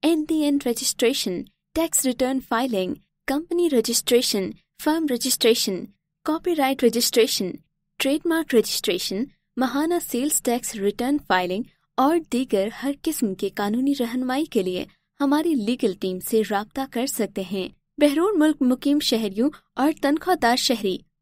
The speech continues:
खुसूसी रायत के साथ अपनी टैक्स रिटर्न जमा करवा सकते हैं। याद रखें, अगर आप फाइलर हैं तो विदहोल्डिंग टैक्स आप पर नॉन फाइलर की निस्बत आधा लागू होगा।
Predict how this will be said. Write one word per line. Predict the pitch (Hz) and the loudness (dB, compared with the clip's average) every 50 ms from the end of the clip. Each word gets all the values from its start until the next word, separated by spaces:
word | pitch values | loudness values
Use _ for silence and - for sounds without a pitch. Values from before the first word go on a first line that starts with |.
| _ - | _ -2
खुसूसी | 311 302 - 339 349 - 415 392 | 0 0 0 0 -2 -2 -2 -2
रायत | 320 240 214 220 247 247 - | 0 -2 -2 -2 -4 -4 -2
के | - 285 | -4 -4
साथ | 277 - - 190 208 - - - 262 | -2 -2 -4 -4 -4 -6 -8 -6 -6
अपनी | 285 - 294 320 349 330 | -4 0 2 2 2 2
टैक्स | - 226 240 - - - | 2 0 0 0 -2 -4
रिटर्न | 208 196 - 208 208 240 247 | -4 -2 -2 -2 -2 -2 -2
जमा | - 214 190 185 202 233 | 0 0 -2 -2 -2 -6
करवा | - - 294 285 - 240 277 | -2 -2 -2 -2 0 -2 -4
सकते | 302 - 294 269 - - 208 | 0 0 0 0 0 0 -2
हैं। | 202 202 214 - 302 - _ _ _ _ _ - | -2 -2 -4 -4 -4 -6 _ _ _ _ _ -6
याद | 214 208 269 277 330 349 - 226 | -2 2 2 2 2 2 -2 -4
रखें, | 208 208 - - 214 190 - - _ _ _ _ - | -4 -4 -4 -4 -4 -4 -4 -6 _ _ _ _ 0
अगर | 233 233 233 311 339 381 | 0 0 2 0 0 0
आप | 392 403 - | -2 -4 -2
फाइलर | - 208 208 208 254 277 - | -2 -2 0 2 2 2 2
हैं | - 214 185 - - - _ _ _ - | 0 -2 -4 -4 -6 -14 _ _ _ 4
तो | 240 214 | 4 4
विदहोल्डिंग | - 247 277 302 - _ - 247 240 240 240 - 311 320 - - | 4 2 -2 -2 -2 _ -4 -2 -2 -2 0 0 -2 -2 -2 -4
टैक्स | 214 180 180 185 - - - _ _ - - | -4 -4 -4 -4 -8 -10 -10 _ _ -4 -2
आप | 240 277 294 - - | 0 0 0 0 2
पर | 320 330 | 2 4
नॉन | 277 226 208 233 277 285 | 4 2 2 0 -2 -2
फाइलर | - 220 190 185 185 185 | 0 0 0 0 -2 -6
की | - 214 190 | -6 -6 -4
निस्बत | 185 196 - - - 254 285 285 _ - | -4 -6 -6 -4 -2 -4 -4 -4 _ -6
आधा | 220 233 254 247 269 311 | -4 -4 -4 -2 -2 -2
लागू | 262 208 196 196 - 233 277 | 0 0 -2 -2 -2 -2 -2
होगा। | 277 - 208 - 214 196 | -2 -4 -6 -4 -4 -6